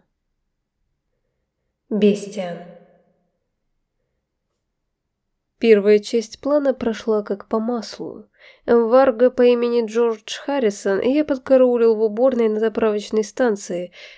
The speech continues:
куда, по моим расчётам, эта мразь должна была заехать и сделать небольшую остановку. Если бы что-то пошло не так, то пришлось бы ловить Варга чуть позже, садиться ему на хвост или тайком пробираться в его экипаж.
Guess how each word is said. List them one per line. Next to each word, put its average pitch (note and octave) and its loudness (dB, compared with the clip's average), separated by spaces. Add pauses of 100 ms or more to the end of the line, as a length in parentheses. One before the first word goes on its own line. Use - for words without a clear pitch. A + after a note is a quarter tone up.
(120)
куда, A3+ 2
по G#3 -2
моим G3 0
расчётам, C4 -4
эта A3 -4
мразь B3 0
должна C4 -2
была A3 2
заехать G#3+ -2
и G#3 -6
сделать G3 0
небольшую G3+ -2
остановку. - -6 (1000)
Если C4 0
бы A3 2
что-то A3+ 0
пошло G#3 -2
не A3 -2
так, D#4+ -4
то D#4+ -4
пришлось C#4 -4
бы A#3+ 0
ловить A#3+ 2
Варга A3+ 0
чуть A#3 -10
позже, F#3 -2 (300)
садиться G#3+ 2
ему F#3 2
на F#3 0
хвост B3 -4
или F#3 0
тайком G3 2
пробираться G#3 0
в F3+ -8
его F#3+ 0
экипаж. G#3+ -2